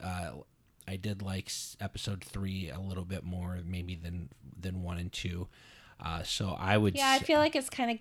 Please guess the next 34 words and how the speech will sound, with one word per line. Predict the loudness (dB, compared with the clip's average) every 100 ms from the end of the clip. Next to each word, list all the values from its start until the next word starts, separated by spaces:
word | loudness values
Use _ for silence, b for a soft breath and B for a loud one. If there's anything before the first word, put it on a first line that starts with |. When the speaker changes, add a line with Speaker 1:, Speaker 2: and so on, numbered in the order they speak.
| -8 _ _
Speaker 2:
maybe | 2 2 2
getting | 4 8 8 8
into | 6 4 2
its | 0 -2
groove, | 0 6 8 8 6 4 8
which, | 8 8
Speaker 1:
I-, |
i-, | 2 4
if, | 4
Speaker 2:
you |
know. | 4 4
Speaker 1:
if | 4 4
this | 6 6
series, | 6 2 4 6 6 8 6 4 0 -4 B B B
if | 4
these | 6 6
episodes | 6 4 4 6 6 6 0
were | 2 4 6 6 6 4 2 -2 _ _ _ -2
an | 0 2
hour | 4 6 8 6
long | 6 8 8 8 8
or, | 6 4 2 2
or | -2 -4 -8 _ -4
even, | -2 0 0 0 0
you |
know, | 0
hour, | 4 4 4 4
hour | 2 0
ten, | 0 0 2 2
something | 2 2 2
like | 0 0
that, | 0 0 -2 -8 B B B B _
I | 2 6 6
would | 4 4 4 2 -2 -10